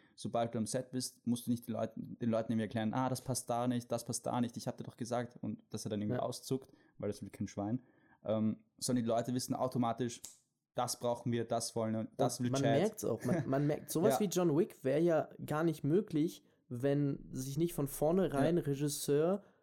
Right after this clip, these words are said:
Speaker 2: Stunt-Choreograf, Choreografin, Cutter, Editor,
Speaker 1: Ja.
Speaker 2: Editorin,
Speaker 1: Alle auf
Speaker 2: et cetera,
Speaker 1: der
Speaker 2: alle abgesprochen haben.
Speaker 1: Sind alle auf derselben Wellenlänge. Das
Speaker 2: Die
Speaker 1: ist
Speaker 2: müssen, die
Speaker 1: klasse.
Speaker 2: müssen sich
Speaker 1: Ja.
Speaker 2: alle super gut koordinieren. Und
Speaker 1: Total.
Speaker 2: man muss auch sagen,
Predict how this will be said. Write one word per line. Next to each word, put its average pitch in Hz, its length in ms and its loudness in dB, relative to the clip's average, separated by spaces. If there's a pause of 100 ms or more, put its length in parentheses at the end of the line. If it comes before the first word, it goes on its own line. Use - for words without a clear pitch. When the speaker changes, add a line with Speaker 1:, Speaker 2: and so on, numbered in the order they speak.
(160)
Speaker 2:
Stunt-Choreograf, 156 920 0
Choreografin, 147 1040 0 (300)
Cutter, 147 600 0
Editor, 139 520 2
Speaker 1:
Ja. 120 120 2
Speaker 2:
Editorin, 135 460 0
Speaker 1:
Alle 135 120 4
auf 135 80 2
Speaker 2:
et 139 60 -2
cetera, 143 180 4
Speaker 1:
der - 100 -2
Speaker 2:
alle 160 200 4
abgesprochen 131 560 -2
haben. 107 80 -2
Speaker 1:
Sind 127 200 0
alle 151 220 2
auf 147 80 -2
derselben 131 400 2
Wellenlänge. 110 480 0
Das 107 120 -2
Speaker 2:
Die - 60 0
Speaker 1:
ist 139 120 2
Speaker 2:
müssen, 180 240 4
die - 60 0
Speaker 1:
klasse. 143 200 4
Speaker 2:
müssen 175 240 2
sich 160 160 -2
Speaker 1:
Ja. 120 80 -2
Speaker 2:
alle 170 200 4
super 170 420 0
gut 165 180 0
koordinieren. 147 500 2
Und 127 100 -2
Speaker 1:
Total. 120 260 0
Speaker 2:
man 131 140 4
muss 170 140 2
auch - 140 0
sagen, 143 440 0